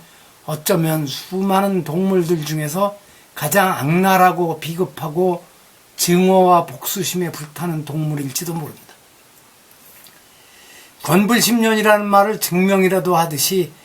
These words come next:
과거 자신들에게 쫓겨나 주변을 배회하던 사자 무리에게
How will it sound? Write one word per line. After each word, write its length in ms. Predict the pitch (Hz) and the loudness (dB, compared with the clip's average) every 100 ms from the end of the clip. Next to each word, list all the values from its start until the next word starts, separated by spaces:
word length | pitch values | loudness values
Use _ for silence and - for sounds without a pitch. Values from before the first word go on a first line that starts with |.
| - - - | -20 -20 -2
과거 400 | 175 170 180 156 | 2 2 0 -4
자신들에게 580 | 151 151 196 175 170 | -2 -2 0 -2 -4
쫓겨나 580 | - 247 - 214 180 160 | -4 -8 -4 -4 -4 -4
주변을 520 | - - 190 175 160 | -8 -4 -2 -2 -4
배회하던 640 | 147 165 180 175 165 160 160 | -6 -4 0 0 -2 -4 -6
사자 360 | 131 202 202 185 | -6 -2 0 0
무리에게 580 | 151 170 165 180 170 | 0 -2 0 -2 -4